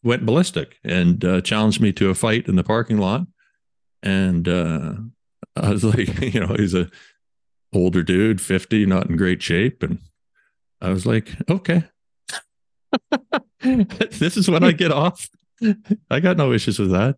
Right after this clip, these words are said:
What I do on my own time is my own time. If you think this is a big enough deal that you want to physically fight me, uh, you will, like, this is not gonna go well for you.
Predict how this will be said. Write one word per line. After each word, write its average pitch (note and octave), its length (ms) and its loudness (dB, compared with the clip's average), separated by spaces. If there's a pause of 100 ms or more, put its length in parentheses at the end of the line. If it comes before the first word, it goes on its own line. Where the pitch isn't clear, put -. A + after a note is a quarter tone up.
(100)
What - 140 -2
I A#2 80 2
do A#2+ 180 2
on A#2 60 2
my A2+ 80 2
own G#2+ 180 2
time G#2 260 0
is G2+ 60 0
my G2+ 120 2
own F#2+ 160 0
time. A2+ 240 -4 (420)
If A#2+ 180 -2
you F3 140 2
think F#3+ 220 -2
this F3 160 -2
is C#3+ 80 2
a A#2 60 2
big E3+ 220 0
enough F3 300 0
deal D3+ 280 2
that G#2 120 0
you C#3 160 2
want D3 220 0
to G2 120 0
physically E3 680 0
fight E3 380 -2
me, - 260 -4 (1080)
uh, G#2+ 100 0
you G2+ 280 2
will, D3+ 260 2
like, A#2 340 0
this - 880 -6
is B2+ 60 4
not D#3+ 180 2
gonna C3 100 -2
go B2 100 2
well C#3 260 2
for - 160 -2
you. F2 400 2